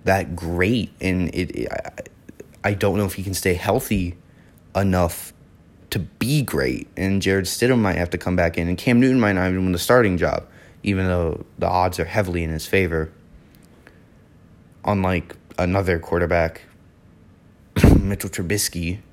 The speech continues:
who might lose to Nick Foles. I hope he does as a Lions fan, because Nick Foles, I don't think, will be a much better option.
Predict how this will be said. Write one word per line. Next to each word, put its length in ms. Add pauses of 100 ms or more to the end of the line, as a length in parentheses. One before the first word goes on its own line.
who 140
might 280
lose 280
to 100
Nick 160
Foles. 720 (640)
I 80
hope 220
he 80
does 320
as 80
a 40
Lions 460
fan, 320
because 260
Nick 140
Foles, 600 (120)
I 100
don't 200
think, 220
will 80
be 180
a 60
much 260
better 240
option. 560